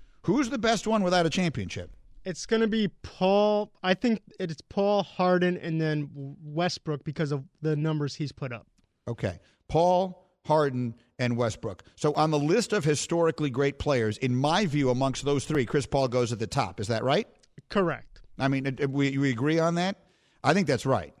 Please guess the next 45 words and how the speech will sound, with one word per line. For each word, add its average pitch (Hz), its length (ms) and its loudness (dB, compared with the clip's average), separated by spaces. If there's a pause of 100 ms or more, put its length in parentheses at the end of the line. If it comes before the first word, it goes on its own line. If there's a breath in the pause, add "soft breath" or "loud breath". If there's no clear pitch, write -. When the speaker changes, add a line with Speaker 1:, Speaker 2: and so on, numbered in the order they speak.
(120)
Speaker 2:
Yeah, 190 340 6
I 190 120 6
think 214 260 2
so 196 180 4
too. 180 380 4
And 170 120 0
then 165 100 0
I 165 60 0
think 170 300 -2
Harden 180 400 2
is 151 180 -2
coming 170 280 -2
up 151 140 -4
in 147 100 -6
the 143 100 -6
rear. 135 440 -4 (420 soft breath)
Uh, 139 240 -6 (100)
but 151 200 -8
yes, 123 320 -14 (100)
it's 147 120 -4
Speaker 1:
Be-, 170 40 2
Speaker 2:
Paul. 139 320 -8
Speaker 1:
C-, - 60 -14 (180)
Chris, - 220 -6
Chris - 200 -8
Paul, 190 600 0 (480 soft breath)
you 165 100 -2
know, 165 240 2 (1120 loud breath)
Chris 277 200 -4
Paul 247 260 0
is 156 100 0
one 196 200 -2
of 165 80 0
those 156 200 2
guys 131 600 -4
whose 143 400 -4
numbers, 156 640 -2 (640 soft breath)
if 147 160 2
you 170 160 2
look 196 220 0
at 143 80 -4
them, 131 240 0 (100)
are 143 160 4
so 254 580 0
good 101 460 -6